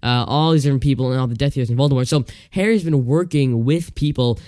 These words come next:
for a very long time, pretty much for everything he does. He's always with someone. He always has a teammate, so to speak. But Dumbledore, or sorry, <laughs> sorry, does it, Voldemort really doesn't have that. Voldemort doesn't have his, like,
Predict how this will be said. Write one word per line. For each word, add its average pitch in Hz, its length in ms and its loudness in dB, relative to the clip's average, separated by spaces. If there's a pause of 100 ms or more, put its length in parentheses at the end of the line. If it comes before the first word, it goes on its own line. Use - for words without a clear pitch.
(140)
for 151 240 -2
a 147 240 4
very 139 640 -2
long 131 220 -2
time, 143 260 -4
pretty 165 140 -4
much 180 120 -8
for - 180 -6
everything 139 360 0
he 131 140 2
does. 120 480 -4
He's 135 200 2 (140)
always 123 160 -2
with 139 200 -4
someone. 120 280 -4
He 139 140 -2
always 127 180 -2
has 135 440 -2
a 120 140 0
teammate, 120 640 -2 (400)
so 127 180 0
to 113 120 -4
speak. 104 400 -6 (260)
But 160 220 -4
Dumbledore, 175 640 -2 (160)
or 135 200 -2
sorry, 127 240 -2
<laughs> - 20 -2
sorry, 127 300 -4
does 113 120 -6
it, 110 80 -6 (220)
Voldemort 139 680 0 (760)
really 240 220 2
doesn't 208 200 2
have 180 280 -4
that. 117 180 0
Voldemort 190 320 -2
doesn't 160 220 -4
have 139 440 -2
his, 127 360 0
like, 113 360 -2